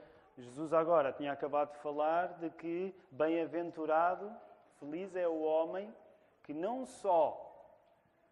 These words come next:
deseja que não lhe faça o mal que não quer que lhe aconteça, mas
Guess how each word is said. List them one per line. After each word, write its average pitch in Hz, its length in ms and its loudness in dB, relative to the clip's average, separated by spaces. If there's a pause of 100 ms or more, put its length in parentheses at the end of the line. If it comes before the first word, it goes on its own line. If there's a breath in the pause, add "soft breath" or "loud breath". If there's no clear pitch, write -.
(100)
deseja 135 580 0
que 131 120 -12
não 151 140 -4
lhe 147 80 -6
faça 151 360 0
o 139 100 -6
mal 135 280 2
que 131 100 -12
não 127 100 -10
quer 123 200 -6
que - 80 -16
lhe 120 60 -6
aconteça, 135 420 -12
mas 175 220 -12